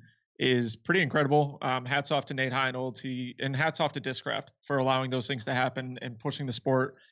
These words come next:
even more forward, uh, with everything that they do at these events. But kind of getting away from those ones now, Matt, we had two massive tournaments happen this last weekend. We were talking about Idlewild,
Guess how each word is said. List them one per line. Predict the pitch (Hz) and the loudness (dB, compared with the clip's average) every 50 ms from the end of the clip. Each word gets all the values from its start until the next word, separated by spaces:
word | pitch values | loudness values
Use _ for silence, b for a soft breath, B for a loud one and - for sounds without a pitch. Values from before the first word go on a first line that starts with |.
| b b | b b
even | - 143 113 135 | 0 0 2 2
more | 127 123 135 139 131 | 0 2 4 4 4
forward, | - - 143 135 127 127 123 123 117 110 b b b b b b _ _ _ - - | 2 2 2 2 4 4 2 0 0 -4 b b b b b b _ _ _ -4 0
uh, | 135 123 117 127 | 0 2 2 2
with | 131 131 147 | 2 2 4
everything | 143 127 127 - 147 127 | 4 4 4 2 2 0
that | 123 123 - | 0 0 2
they | 123 127 127 | 2 0 2
do | 113 123 127 127 123 - | 2 2 0 0 0 0
at | - 131 131 - | 0 -2 -2 -4
these | 120 95 90 - | -6 -8 -8 -8
events. | 123 - - 127 98 82 95 - - - - _ - | -8 -4 -2 -2 -2 -2 -4 -8 -14 -16 -14 _ -2
But | 139 113 110 104 - | 0 2 0 0 -2
kind | - - 151 147 147 151 151 | -2 0 2 2 2 4 4
of | 151 147 143 139 131 120 127 135 - _ - 143 | 4 6 6 4 2 0 -4 -12 -12 _ -10 -2
getting | - 147 135 143 139 127 | -2 0 0 0 -2 -4
away | 135 123 127 139 139 135 | -4 0 2 2 2 0
from | - - 131 120 | 0 -4 -4 0
those | 131 139 160 156 156 | 2 2 2 2 0
ones | 185 180 165 147 - | -2 -4 -4 -4 0
now, | 175 170 175 170 165 151 - - | 2 2 4 4 2 0 -2 0
Matt, | 127 139 147 143 - | 0 2 2 0 0
we | - 139 135 | -2 -2 -2
had | 131 117 - | -2 -2 -4
two | - - 175 160 | -4 -4 -4 -4
massive | 131 110 135 139 139 139 - - 156 143 139 135 - _ _ _ _ _ - - | -2 -4 -2 -2 -2 -2 -4 -4 -4 -4 -4 -6 -12 _ _ _ _ _ -10 -4
tournaments | - 143 131 131 123 123 123 131 - - _ _ _ _ _ _ | -2 0 0 0 -2 -4 -6 -8 -12 -18 _ _ _ _ _ _
happen | - 135 135 - 151 | -2 -2 -2 -2 -4
this | 135 131 117 - | -8 -8 -8 -6
last | 143 117 113 - - - | -4 -4 -4 -4 -6 -8
weekend. | 123 117 117 117 113 123 | -10 -8 -6 -8 -8 -6
We | 113 135 | -6 -6
were | 139 143 | -6 -2
talking | - 160 156 151 180 165 | 0 0 0 0 0 0
about | 165 165 - | 0 2 2
Idlewild, | - 143 143 139 143 147 143 143 143 139 | 2 2 2 4 2 2 2 2 0 -2